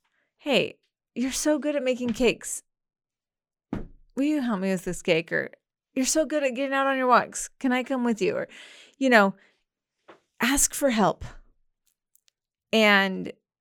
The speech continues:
then allow everything else to fall into place. But I think the, the main thing that I got and remembered, and, and I, I think that, David, you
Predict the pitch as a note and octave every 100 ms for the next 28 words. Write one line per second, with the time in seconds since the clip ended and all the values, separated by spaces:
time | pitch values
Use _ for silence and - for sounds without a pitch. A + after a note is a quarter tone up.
0 | - G3 G#3 G3 F#3+ G3 F3 F3+ F3 F#3+
1 | - E3+ E3+ - - - - - G3 -
2 | D3+ E3 - - E3+ F3+ - - D#3+ -
3 | G3 F#3+ F#3+ A3+ G3 - - - - _
4 | _ _ _ _ _ G#3+ A3 G#3+ - G3+
5 | A3 A3+ A#3 B3 B3+ A#3+ A#3+ G#3+ G3+ F3+
6 | F3 F3+ F3+ - - F3+ F3+ - F#3 F#3+
7 | F#3+ F3+ E3+ - E3 D#3 D#3+ D#3 - _
8 | F#3 F3 F3 E3+ - F3+ F3 F3 F#3 E3+
9 | F3+ -